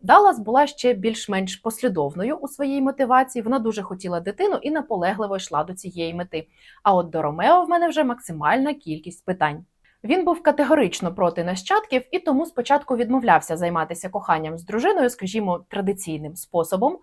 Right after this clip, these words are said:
хоча й дуже сильно цього хотів ледь не з момента, коли вперше побачив «Даллас». Вазектомія? Нащо? Носити з собою презервативи? Ні, не буду. І так в якийсь момент Ромео пояснює, що навіть вазектомія не гарантує стовідсоткову контрацепцію.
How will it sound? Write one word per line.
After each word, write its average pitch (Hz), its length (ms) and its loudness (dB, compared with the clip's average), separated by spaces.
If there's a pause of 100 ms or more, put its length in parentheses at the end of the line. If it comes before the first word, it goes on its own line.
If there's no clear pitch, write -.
(280)
хоча 254 240 0
й 381 60 4
дуже 285 280 0
сильно 269 420 2
цього 214 320 -2
хотів 220 420 -8
ледь 262 260 -4
не 247 100 0
з 208 80 -8
момента, 214 480 -2
коли 180 240 -6
вперше 185 480 0
побачив 165 540 -4
«Даллас». 160 440 0 (480)
Вазектомія? 302 800 0 (240)
Нащо? 151 440 0 (360)
Носити 220 340 -2
з - 80 -10
собою 165 320 0
презервативи? 185 720 0 (100)
Ні, 185 320 -4 (140)
не 175 180 0
буду. 156 360 -4 (400)
І 233 80 -2
так 349 260 0
в - 20 -6
якийсь 254 360 -2
момент 277 380 -2
Ромео 247 340 0
пояснює, 208 600 0
що - 160 -12
навіть 277 320 -2
вазектомія 214 640 -4
не 240 140 -2
гарантує 247 560 -2
стовідсоткову 190 760 -6
контрацепцію. 175 840 -4